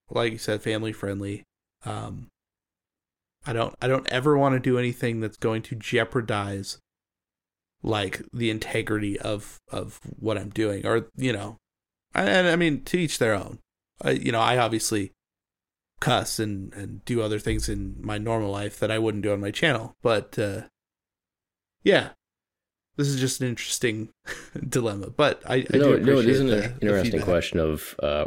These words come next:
Speaker 2: where that line is.
Speaker 1: Yeah.
Speaker 2: And, and there are definitely, uh, <laughs> artists who are very close to that line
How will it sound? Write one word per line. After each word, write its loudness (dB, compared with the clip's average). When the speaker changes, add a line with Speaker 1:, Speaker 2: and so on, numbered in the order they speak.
Speaker 2:
where 2
that 0
line 0
is. -2
Speaker 1:
Yeah. 2
Speaker 2:
And, -2
and 0
there 2
are 2
definitely, 0
uh, -4
<laughs> -20
artists 0
who 2
are 2
very 2
close 0
to -2
that -2
line 0